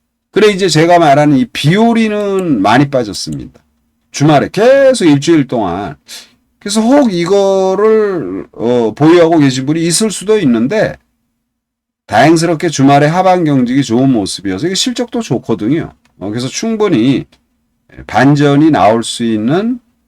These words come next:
그런 시점이다. 이렇게 말씀을 드립니다. 자, 힘들고 어려운 시장이지만 우리가, 우리가 그렇잖아요. 뭐 살다 보면 힘들 때도 있고 좋을 때도 있고 그런데 증시는 뭐 그게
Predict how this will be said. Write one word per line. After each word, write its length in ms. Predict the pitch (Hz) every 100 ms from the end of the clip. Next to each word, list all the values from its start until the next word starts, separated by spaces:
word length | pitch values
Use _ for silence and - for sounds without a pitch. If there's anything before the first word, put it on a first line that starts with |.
| _ _
그런 500 | 98 117 156 185 185
시점이다. 880 | - - 147 147 123 95 113 82 _ _
이렇게 220 | 95 95 104
말씀을 420 | 82 - 98 90
드립니다. 480 | 92 85 78 - _ _ _
자, 260 | - 104 - _ _ _
힘들고 420 | - 185 170 160
어려운 380 | 147 - 135 131
시장이지만 960 | 117 - 123 113 110 101 113 120 117 -
우리가, 640 | 117 127 104 101 107 78 _ _ _
우리가 220 | 92 165
그렇잖아요. 720 | 233 151 135 90 95 160 117
뭐 160 | 71 82
살다 300 | - 120 127
보면 200 | 95 113
힘들 260 | 165 165
때도 240 | 143 120 98
있고 160 | 80 85
좋을 260 | 113 127
때도 200 | 120 117
있고 180 | 110 -
그런데 480 | 107 117 107 85 98
증시는 500 | - 151 147 151 208
뭐 220 | 165 147
그게 320 | 120 113 160